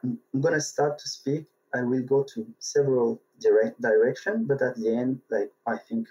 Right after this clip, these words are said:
our, uh, people are listening, uh, will, uh, understand, uh, what I want to say. Um, I wanna take you in with me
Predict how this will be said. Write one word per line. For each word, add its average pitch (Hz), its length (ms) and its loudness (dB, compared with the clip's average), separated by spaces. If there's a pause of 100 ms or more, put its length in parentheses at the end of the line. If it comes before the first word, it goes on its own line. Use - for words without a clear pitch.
our, 107 300 4
uh, 104 340 2 (260)
people 123 220 0
are 131 180 2
listening, 147 540 -4 (100)
uh, 110 180 0 (460)
will, 107 300 0 (140)
uh, 104 320 -2 (360)
understand, 107 680 -4 (100)
uh, 196 240 0 (560)
what 110 140 2
I 110 80 0 (640)
want 113 300 -2
to - 60 -14
say. - 340 -2 (960)
Um, 101 680 -2 (1000)
I 123 40 -2
wanna 147 220 0
take 127 380 -2
you 120 300 -2
in 104 280 -4 (2000)
with 117 180 -4
me 139 340 -2